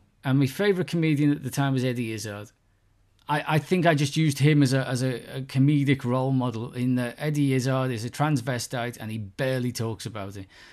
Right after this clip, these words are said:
And when he does talk about it, you've kind of, it's interesting. And then, then he just m-, moves on again. And, and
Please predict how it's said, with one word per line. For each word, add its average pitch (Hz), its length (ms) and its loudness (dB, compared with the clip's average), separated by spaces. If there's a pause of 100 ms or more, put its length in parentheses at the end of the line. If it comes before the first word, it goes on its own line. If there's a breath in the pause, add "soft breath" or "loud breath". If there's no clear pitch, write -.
(200 loud breath)
And 127 160 0
when 185 180 4
he 180 100 0
does 160 180 2
talk 139 300 0
about 123 340 -2
it, 135 160 -6 (720)
you've 156 240 -6
kind 196 360 0
of, 147 340 -4
it's 127 320 -2
interesting. 180 560 0
And 135 100 0
then, 147 160 2
then 160 180 2
he 156 120 6
just 123 240 0 (160)
m-, 143 260 -2 (240)
moves 143 400 6
on 180 140 2
again. 208 280 -2
And, 151 240 0
and 156 300 -2